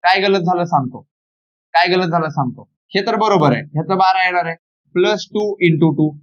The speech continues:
आपण काय केलं ना, बारा मध्ये डायरेक्ट टू मिक्स करून टाकले, बरोबर आहे. बारा मध्ये टू डायरेक्ट मिक्स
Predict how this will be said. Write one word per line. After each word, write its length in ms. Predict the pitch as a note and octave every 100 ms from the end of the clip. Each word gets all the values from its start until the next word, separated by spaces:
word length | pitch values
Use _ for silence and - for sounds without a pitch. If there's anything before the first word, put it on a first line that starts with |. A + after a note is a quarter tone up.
| _
आपण 280 | - F3 A3+
काय 140 | A3+ G#3+
केलं 240 | G#3 F#3+
ना, 60 | F3 - _ -
बारा 460 | C3 D#3 F#3+ G#3+
मध्ये 160 | A3 A3
डायरेक्ट 380 | G3+ G3+ G#3+ G#3+
टू 320 | - A3+ G#3+
मिक्स 180 | G#3+ -
करून 220 | G3 F3
टाकले, 340 | C#3+ C#3 B2+ A2+ - -
बरोबर 340 | D#3 A3 A3+
आहे. 100 | A3+ A3+ _ -
बारा 300 | C#3+ F3 G3+
मध्ये 240 | G#3 G3+
टू 220 | G#3+ A3+ A3
डायरेक्ट 340 | G#3 G#3 F#3+
मिक्स 180 | G3+